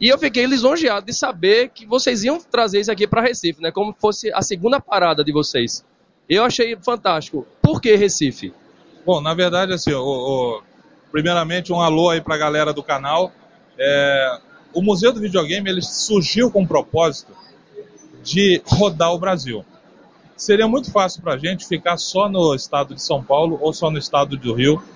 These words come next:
Speaker 2: nos grandes centros, no eixo Rio-São Paulo. Porque há shoppings lá que gostariam de contratar o nosso evento o ano inteiro.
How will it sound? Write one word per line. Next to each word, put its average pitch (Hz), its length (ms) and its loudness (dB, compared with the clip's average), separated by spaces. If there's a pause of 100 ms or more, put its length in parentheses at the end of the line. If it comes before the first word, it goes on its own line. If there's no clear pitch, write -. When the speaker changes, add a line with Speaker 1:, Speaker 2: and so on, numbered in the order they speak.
(120)
Speaker 2:
nos 180 240 4
grandes 180 360 0
centros, 160 440 -4
no 156 160 2
eixo 180 280 0
Rio-São 175 340 -2
Paulo. 113 320 2 (600)
Porque 170 340 0
há 165 160 -2
shoppings 165 600 -2
lá 156 280 0 (140)
que 151 100 -8
gostariam 160 480 -2
de 160 120 -6
contratar 156 500 -2
o 147 60 -6
nosso 143 240 -8
evento 160 360 -6 (220)
o 180 140 4
ano 170 180 0
inteiro. 143 420 0